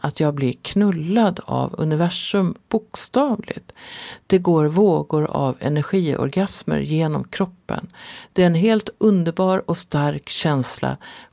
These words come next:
på ett sätt starkare än något jag dittills har känt när jag älskat med en annan människa.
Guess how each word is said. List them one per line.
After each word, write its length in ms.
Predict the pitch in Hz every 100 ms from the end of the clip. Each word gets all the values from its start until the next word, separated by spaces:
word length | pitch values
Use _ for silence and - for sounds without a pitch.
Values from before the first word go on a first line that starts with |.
| -
på 180 | - -
ett 280 | - 294 -
sätt 320 | - 147 139
starkare 840 | - - 156 135 - - 135 135 -
än 260 | 156 165 190
något 580 | 208 202 202 226 220
jag 100 | 165
dittills 540 | 151 147 135 - - -
har 100 | 143
känt 480 | - 139 123 120 - - - _
när 100 | 147
jag 100 | -
älskat 580 | 160 139 - - 127 -
med 100 | 131
en 100 | -
annan 440 | 160 143 131 139
människa. 560 | 175 175 190 185 -